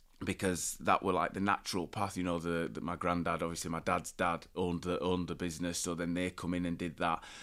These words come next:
And the way I used to hear about my dad speak about, um, window cleaning, he always had a different ambition. He always,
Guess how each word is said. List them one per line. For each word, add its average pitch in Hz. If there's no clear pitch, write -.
And 98
the 104
way 127
I 139
used 139
to 120
hear 120
about 104
my 92
dad 107
speak -
about, 87
um, 85
window 120
cleaning, 90
he 110
always 143
had 120
a 98
different 110
ambition. 98
He 90
always, 120